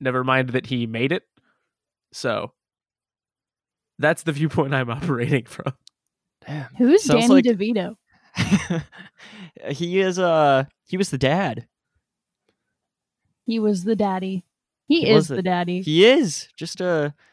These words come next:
Speaker 1: Was and
Speaker 2: oh.
Speaker 1: is.
Speaker 2: Dude, it would have been nice if he showed up in this movie. Um, yeah, maybe the trench bowl just traumatized you, Corey, and you were like,
Speaker 1: The,
Speaker 2: "I don't like
Speaker 1: well,
Speaker 2: this movie. I don't
Speaker 1: actually,
Speaker 2: like that lady."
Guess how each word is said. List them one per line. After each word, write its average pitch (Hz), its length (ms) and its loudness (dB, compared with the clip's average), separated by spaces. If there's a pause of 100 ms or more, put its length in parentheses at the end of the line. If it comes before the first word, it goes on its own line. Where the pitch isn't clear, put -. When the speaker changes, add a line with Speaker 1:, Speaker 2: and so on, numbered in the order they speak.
(140)
Speaker 1:
Was 165 300 2
and 156 240 2
Speaker 2:
oh. - 20 -2
Speaker 1:
is. 135 340 2 (840)
Speaker 2:
Dude, 113 340 -6 (160)
it 127 80 -2
would 170 140 2
have 190 60 0
been 151 140 4
nice 123 280 0
if 110 100 -12
he 117 140 -8
showed - 260 -10
up - 180 -10
in - 80 -14
this - 220 -14
movie. - 340 -14 (360)
Um, 113 520 -6 (120)
yeah, 135 80 2
maybe 156 260 4
the 240 100 -2
trench - 440 -2
bowl 165 160 2
just 131 220 -6
traumatized 113 680 -6
you, - 100 -14
Corey, - 340 -14
and 202 120 -16
you 101 80 -12
were 87 120 -10
like, 71 180 -8
Speaker 1:
The, 202 80 2
Speaker 2:
"I 233 40 2
don't 110 140 -6
like 208 180 0
Speaker 1:
well, - 20 -12
Speaker 2:
this - 200 -12
movie. 107 300 -6
I 110 60 -4
don't 170 120 0
Speaker 1:
actually, 220 200 -2
Speaker 2:
like 180 180 4
that 143 40 -2
lady." 113 380 -6